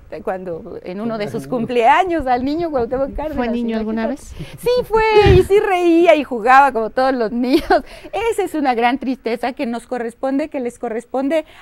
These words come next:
Speaker 1: a los títeres, hacer que permanezca esta actitud ante la vida, esta actitud de alegría, esta actitud de, de amor,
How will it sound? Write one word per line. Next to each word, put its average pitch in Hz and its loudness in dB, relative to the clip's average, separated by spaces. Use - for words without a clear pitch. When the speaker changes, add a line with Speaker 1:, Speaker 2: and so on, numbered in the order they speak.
Speaker 1:
a 254 -4
los 220 -8
títeres, 262 -6
hacer 330 -8
que 370 -6
permanezca 262 -6
esta 330 -4
actitud 285 -6
ante 277 -6
la 202 -8
vida, 202 -8
esta 311 -4
actitud 277 -8
de 285 -4
alegría, 233 -6
esta 240 -12
actitud 254 -10
de, 214 -6
de 254 -2
amor, 247 0